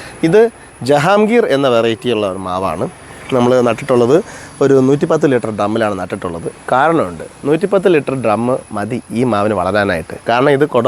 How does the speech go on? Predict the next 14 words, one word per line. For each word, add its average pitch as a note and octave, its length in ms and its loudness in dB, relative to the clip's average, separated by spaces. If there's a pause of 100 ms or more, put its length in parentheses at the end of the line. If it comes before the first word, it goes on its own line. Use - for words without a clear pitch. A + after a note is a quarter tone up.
(100)
പോലെ C#3+ 240 4 (100)
ആവുകയും G#2 440 -2 (540)
അതിൽ E3+ 260 4
നിന്ന് C3 200 -2 (200)
മാങ്ങ B2+ 380 2
നമുക്ക് A#2 280 -2
കായ്ച്ച് G#2 300 -2
കിട്ടുകയും G#2+ 340 -2
ചെയ്യും. G2 260 -4
ഏകദേശം A2+ 400 0 (420)
നാല് A2+ 280 2
വർഷമാകുമ്പോഴാണ് A2+ 680 0 (220)
ജഹാംഗീറിൻ്റെ G#2+ 580 -2 (100)
മാങ്ങ, F#2+ 180 -4